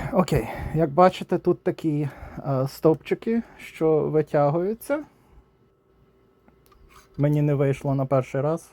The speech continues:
я потім витягну. Ззаду відкривається і вилазить та платформка. Так, тут я,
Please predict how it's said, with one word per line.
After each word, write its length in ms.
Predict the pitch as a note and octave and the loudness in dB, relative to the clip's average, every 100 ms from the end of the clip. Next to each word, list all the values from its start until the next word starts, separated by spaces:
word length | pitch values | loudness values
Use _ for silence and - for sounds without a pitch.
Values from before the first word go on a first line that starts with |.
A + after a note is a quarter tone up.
| - | -12
я 160 | C3 | -10
потім 380 | B2+ B2 - A#2+ | -6 -6 -4 -2
витягну. 440 | A#2+ A#2+ C3+ E3+ F#3 _ _ _ _ - - _ - | -2 -4 -4 -4 -8 _ _ _ _ -20 -20 _ -8
Ззаду 720 | B2 B2 D3 C#3 C#3 C3+ B2 | -4 4 6 6 2 2 0
відкривається 1000 | C3+ D3 - C#3 B2+ B2+ C3+ - E3+ D#3+ - | -2 -4 0 2 2 2 -2 -2 -2 -2 -2
і 400 | D3+ C3+ C3 C3 - | -2 0 0 -2 -4
вилазить 720 | C#3+ C3 C3 B2 A#2+ B2+ B2+ | -4 0 2 2 2 -2 -8
та 320 | - A#2+ A#2+ - _ _ | -4 -2 -2 -6 _ _
платформка. 800 | - B2+ - A#2 A2+ C#3 C3+ G3 A#3 - _ _ _ _ _ _ _ - _ _ _ _ _ _ _ _ _ _ _ _ _ _ _ _ _ _ _ _ _ _ - _ - _ _ _ _ _ _ _ _ _ B2+ | -6 -6 -4 -4 -4 -6 -4 -4 -4 -8 _ _ _ _ _ _ _ -20 _ _ _ _ _ _ _ _ _ _ _ _ _ _ _ _ _ _ _ _ _ _ -20 _ -20 _ _ _ _ _ _ _ _ _ -4
Так, 180 | D3+ - | -4 0
тут 240 | C3+ - | -2 2
я, 200 | C3+ B2 | 0 0